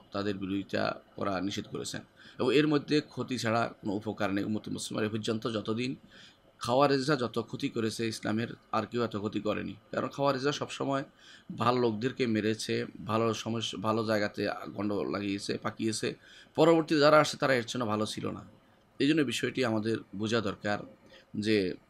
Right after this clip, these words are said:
আবেগ তাড়িত হয়ে কোনো কাজ করা যাবে না, ধৈর্য ধারণ করা দরকার, নিজেদেরকে ইসলাহের কাজ করা দরকার।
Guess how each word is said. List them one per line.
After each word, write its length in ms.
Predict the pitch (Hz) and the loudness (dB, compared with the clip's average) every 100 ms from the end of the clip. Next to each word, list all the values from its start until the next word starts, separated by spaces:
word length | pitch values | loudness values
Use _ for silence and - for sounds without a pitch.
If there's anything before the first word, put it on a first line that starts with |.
| _ - | _ 4
আবেগ 340 | 123 127 135 - | 6 8 6 4
তাড়িত 320 | 131 135 135 | 2 2 2
হয়ে 220 | 143 147 | 2 2
কোনো 220 | - 120 | 0 -4
কাজ 220 | 117 110 - | -2 -4 -2
করা 200 | 107 107 | 0 0
যাবে 220 | 98 98 | 0 0
না, 240 | 113 - - 113 | -2 -4 -6 -2
ধৈর্য 260 | 123 117 | -2 0
ধারণ 200 | 113 120 | 0 0
করা 160 | 117 117 | -2 -2
দরকার, 360 | 110 - 113 113 - - - | -4 -4 -6 -6 -12 -20 -8
নিজেদেরকে 380 | 123 131 143 - | 0 2 2 2
ইসলাহের 360 | 135 - 135 139 | 0 0 -2 0
কাজ 200 | 117 107 | -2 -2
করা 200 | 104 107 | -2 -2
দরকার। 340 | 107 - 117 | -2 -4 -6